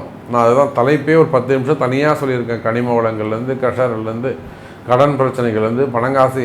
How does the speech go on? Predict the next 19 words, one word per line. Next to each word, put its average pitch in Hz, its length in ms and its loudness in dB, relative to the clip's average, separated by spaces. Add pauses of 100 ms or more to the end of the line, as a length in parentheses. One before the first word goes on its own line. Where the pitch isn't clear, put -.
(100)
ஏமாந்தது, 113 520 0 (180)
திருமண 123 320 0 (140)
யோகங்கள், 101 520 -2 (540)
லேட் 139 300 4
மேரேஜ், 104 400 0 (140)
கல்யாணமே 127 460 2 (140)
நடக்கல, 117 400 0 (340)
குடும்ப 143 400 4
வாழ்க்கை 123 340 2 (100)
பிரச்சனை, 107 400 -4 (1080)
செய்வினை 143 400 2 (100)
கோளாறு, 104 400 0 (140)
உடல்நிலை 147 500 4 (220)
ஆரோக்கியம், 120 680 2 (560)
திடீர்னு 175 440 6 (140)
ஆரோக்கிய 143 360 4 (100)
குறைவு 117 240 2 (120)
ஏற்படுவது, 110 540 -2 (840)
இது 185 140 6